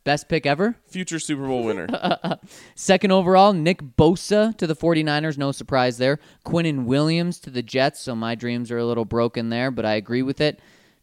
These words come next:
Speaker 1: Number four, the Raiders. Dwayne Haskins.
Speaker 2: This is a little bit of a leap of faith for Andre here. This is the first one that's kind of a dark horse pick. Um,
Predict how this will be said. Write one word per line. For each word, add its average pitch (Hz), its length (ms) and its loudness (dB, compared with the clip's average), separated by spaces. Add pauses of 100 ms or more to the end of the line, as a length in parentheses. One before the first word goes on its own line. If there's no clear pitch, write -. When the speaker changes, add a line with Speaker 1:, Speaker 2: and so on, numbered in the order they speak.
Speaker 1:
Number 220 280 0
four, 220 640 0 (220)
the 131 160 -4
Raiders. 147 720 0 (400)
Dwayne 143 460 -2
Haskins. - 1000 -10 (120)
Speaker 2:
This 139 160 -10
is 190 80 -8
a 208 80 2
little 202 140 6
bit 190 100 4
of 170 40 0
a 160 60 2
leap 151 240 -2
of 143 100 -10
faith 156 300 -2
for 135 160 -6
Andre 123 420 -4
here. 120 200 -4
This 120 140 -12
is - 40 -20
the 131 80 -10
first 143 320 -4
one 135 220 -2
that's 120 200 -6
kind 127 160 -6
of 117 60 -8
a 110 60 -10
dark 117 340 -4
horse 151 300 -4
pick. - 340 -6 (600)
Um, 113 640 -2